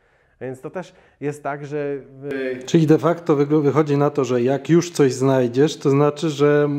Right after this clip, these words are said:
Speaker 2: prawdopodobnie może być tego więcej i tak czy inaczej skończy się na tym, że musisz, no, jakby wybebeszyć komorę.
Speaker 1: Niekoniecznie.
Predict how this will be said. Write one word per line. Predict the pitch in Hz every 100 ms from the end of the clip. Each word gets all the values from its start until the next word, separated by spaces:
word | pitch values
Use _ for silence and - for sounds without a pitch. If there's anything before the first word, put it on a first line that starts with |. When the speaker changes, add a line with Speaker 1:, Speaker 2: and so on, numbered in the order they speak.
| 131
Speaker 2:
prawdopodobnie | 139 147 147 151 135 143 147 156 160 160 165 -
może | 139 147 156
być | 143 143
tego | 139 143
więcej | 131 120 120 160 202 - - - - - - - -
i | 147
tak | 147 165 156
czy | 196
inaczej | 180 165 170
skończy | 165 160 156 151
się | 143
na | 143
tym, | 143 170
że | 156
musisz, | 143 170 156 - - - -
no, | 170 165
jakby | 156 151 160
wybebeszyć | 165 156 135 120 165 - -
komorę. | 151 120 98 95 - - _ _ -
Speaker 1:
Niekoniecznie. | 156 170 165 220 175 - 117 101